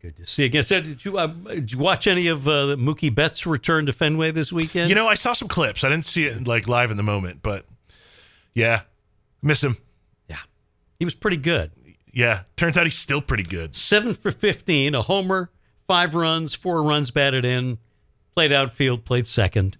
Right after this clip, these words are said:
Speaker 2: Yeah. <laughs> But I mean, like, I mean, we are, I mean, uh, we have, I mean, we have Kike Hernandez, man. Like,
Speaker 1: Oh,
Speaker 2: uh,
Speaker 1: they
Speaker 2: bas-,
Speaker 1: traded him too. He's,
Speaker 2: Uh,
Speaker 1: he's
Speaker 2: well,
Speaker 1: a Dodger now.
Speaker 2: <laughs> Why, why, why can't we just keep our second baseman slash outfielders?
Speaker 1: Right.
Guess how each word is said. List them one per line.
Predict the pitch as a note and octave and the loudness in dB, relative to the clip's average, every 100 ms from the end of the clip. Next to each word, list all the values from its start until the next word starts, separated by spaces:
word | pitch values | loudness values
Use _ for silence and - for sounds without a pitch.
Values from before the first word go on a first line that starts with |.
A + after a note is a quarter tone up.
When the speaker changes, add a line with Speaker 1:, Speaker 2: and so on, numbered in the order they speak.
| - | -6
Speaker 2:
Yeah. | D3+ C3+ - B2 - - | -2 -2 -4 -20 -14 -6
<laughs> | D3 - - - - G#3 - G#3 - _ _ - | -6 -4 -8 -8 -6 -6 -6 -10 -10 _ _ -2
But | D#3+ | 0
I | |
mean, | C#3+ C3+ A2+ | 2 0 -4
like, | G#2+ A2+ G#2+ | -8 -10 -10
I | B2+ F#2+ A2 | -10 -10 -8
mean, | C#3 | -2
we | A3+ | 0
are, | B3 A#2+ | 0 -2
I | |
mean, | G#2+ G#2 E2+ - - | -6 -8 -12 -20 -16
uh, | |
we | F#2 B2 | -8 -4
have, | D3+ - | -4 -6
I | - | -14
mean, | D#2+ G2 | -18 -14
we | |
have | G#2 - | -14 -10
Kike | A2+ - F2+ | -10 -10 -12
Hernandez, | F2+ A2+ F2 C#2 B1+ F#2+ | -6 -4 -4 -10 -12 -12
man. | E2 A2 F#2 | -8 -8 -6
Like, | F2+ F2 - | -8 -8 -6
Speaker 1:
Oh, | D#4 | -2
Speaker 2:
uh, | |
Speaker 1:
they | A3+ | 0
Speaker 2:
bas-, | G#2 | 2
Speaker 1:
traded | C3 D#3 A3 F3+ | 4 4 4 2
him | A#3 D4 | 0 0
too. | - A#3+ F#4 A#3 | 2 2 2 0
He's, | D3 B3 | 0 -2
Speaker 2:
Uh, | B2 D3 - | -2 -2 0
Speaker 1:
he's | G#2+ | 0
Speaker 2:
well, | B2+ | 2
Speaker 1:
a | G#3+ | 2
Dodger | D#3 C3 B2 A#2 | 2 2 2 0
now. | G2+ E2+ - - G2+ - - | 0 0 -4 -4 -8 -8 -16
Speaker 2:
<laughs> | - - | -14 -8
Why, | - C#3 - - - - | 0 0 0 -16 -20 -12
why, | - C3 D#3+ | 0 0 2
why | C3 C#3+ | 2 0
can't | - F#3+ | 2 -2
we | F3 | -2
just | D#3 E3 - | 0 -2 -2
keep | F3 E3+ | -4 0
our | E3+ C3 | 0 0
second | - C#3 C#3 | 0 -2 0
baseman | C3 B2+ C3+ A2+ | 0 0 -2 -4
slash | C3+ A#2+ - | 0 0 2
outfielders? | B2+ - G#2+ F2 F2 - | -2 -2 -4 -4 -6 -2
Speaker 1:
Right. | A#2+ G#3 - | 0 -2 -6